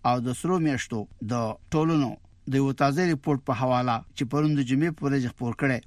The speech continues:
وایټ له همدې امله د غنمو د فصلونو حاصلات له اوسط حد نه هم کم و. له بلې خوا توقع ده چې د طالبانو د حکومت د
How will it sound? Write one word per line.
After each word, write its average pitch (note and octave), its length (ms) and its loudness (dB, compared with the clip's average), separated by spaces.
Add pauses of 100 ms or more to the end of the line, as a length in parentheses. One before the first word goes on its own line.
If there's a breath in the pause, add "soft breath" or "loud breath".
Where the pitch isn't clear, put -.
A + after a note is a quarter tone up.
(360 soft breath)
وایټ D#3 240 2 (120)
له B2+ 120 0
همدې C#3 260 2 (100)
امله A2+ 280 -2 (360 soft breath)
د - 20 2 (100)
غنمو D#3+ 360 2
د C3+ 200 -2
فصلونو C3 420 0
حاصلات B2 440 0 (500 soft breath)
له C3 60 -2 (100)
اوسط B2+ 360 -2
حد C3 200 -2
نه A#2+ 140 -4
هم A#2 260 2 (180)
کم B2 180 2
و. F#2+ 120 -8 (200)
له C3 60 -2 (100)
بلې C3+ 260 0
خوا C#3+ 180 4 (240)
توقع C3+ 480 -2
ده F3+ 80 0 (100)
چې - 140 -4
د C3+ 40 -4 (120)
طالبانو C#3 580 0
د B2 140 -4
حکومت D#3+ 340 -2 (560 soft breath)
د - 20 -4